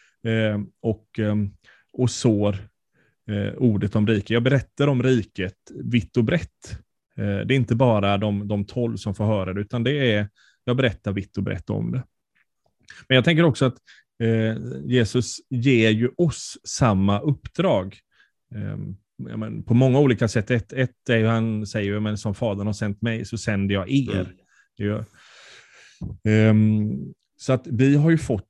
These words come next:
Speaker 1: samma uppdrag, vilket ju gör att vi själva kan sätta oss in, eh, och bli, eh, såningsmannen i liknelsen. Alltså när vi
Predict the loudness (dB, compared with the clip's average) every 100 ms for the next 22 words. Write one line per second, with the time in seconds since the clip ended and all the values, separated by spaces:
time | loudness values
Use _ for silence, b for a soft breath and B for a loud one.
0 | -12 -4 -2 -2 -4 -6 -4 -2 -2 -2
1 | -2 -4 _ _ _ -2 0 2 0 0
2 | 0 -2 -2 -2 -2 -2 0 0 -4 -6
3 | -6 -6 -6 -6 -4 -4 -2 -2 -4 -10
4 | _ _ -20 -18 -18 -4 0 4 4 4
5 | 2 -4 B _ -14 -8 -6 -4 -4 -6
6 | -2 2 4 4 2 0 -2 0 0 0
7 | 0 -2 -6 -10 -10 -6 -6 -2 0 2
8 | 4 4 4 0